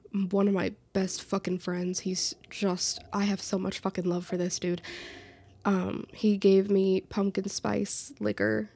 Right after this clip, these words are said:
or liqueur, if there's, if there's a difference, but whatever, um, for my birthday.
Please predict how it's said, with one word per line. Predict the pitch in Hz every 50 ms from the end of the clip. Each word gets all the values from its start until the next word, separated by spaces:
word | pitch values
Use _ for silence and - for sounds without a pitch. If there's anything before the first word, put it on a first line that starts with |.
| _ _
or | - 185
liqueur, | 180 180 180 180 - - - 185 180 185 175 170 170 175 - -
if | - -
there's, | - 196 185 175
if | - - - -
there's | - 202 196 202
a | 202
difference, | - 180 180 - 170 170 180
but | - - - -
whatever, | 180 175 175 180 180 185 - - - - - - - - - - -
um, | 190 196 190 185 185 190 196 208 208 - - - - _ _ _ _ _ _ _ _ - _ _ _ _ _ _ _ _ _ - - - - _ _
for | - - -
my | 202 208
birthday. | 190 202 226 240 - - 196 - - -